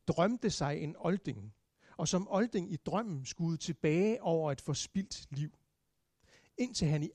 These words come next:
angst vågnede nytårsmorgen, ikke blot til et nyt år, men til et nyt liv.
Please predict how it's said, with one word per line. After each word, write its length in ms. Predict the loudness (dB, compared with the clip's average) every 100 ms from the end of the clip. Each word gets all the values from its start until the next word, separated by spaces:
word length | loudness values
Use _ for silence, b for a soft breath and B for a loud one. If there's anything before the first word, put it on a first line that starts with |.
| -4
angst 500 | -6 -6 -12 -6 2
vågnede 380 | 2 4 0 0
nytårsmorgen, 800 | -2 -2 -2 -6 -4 -4 -6 -12 _ b b
ikke 200 | 2 2
blot 220 | 2 0
til 180 | 0 -2
et 120 | -2
nyt 240 | 0 -2 -2
år, 380 | 0 0 0 -12 _ -4
men 120 | -2
til 180 | 0 -2
et 120 | -2
nyt 240 | -4 -4 -8
liv. 320 | -4 -4 -6